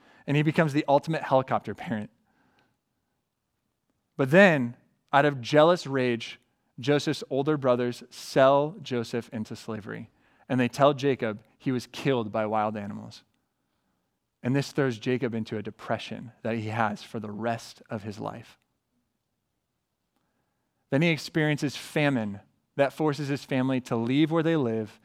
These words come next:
and to become sojourners in the nation of Egypt. Jacob's life is a like, life marked with tragedy, with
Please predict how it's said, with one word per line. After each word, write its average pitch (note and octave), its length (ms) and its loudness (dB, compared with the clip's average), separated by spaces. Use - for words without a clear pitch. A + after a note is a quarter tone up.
and B2 100 -4
to B2+ 60 2
become B2 280 0
sojourners A#2 760 -2
in A2 100 -6
the A2 160 -4
nation B2+ 580 -2
of A2 180 -6
Egypt. - 480 -8
Jacob's D3+ 440 2
life C#3 340 6
is C3 120 -8
a B2 60 2
like, B2 440 2
life C3+ 380 4
marked C3 400 -2
with A#2+ 240 -12
tragedy, A2 760 -4
with A#2+ 180 -8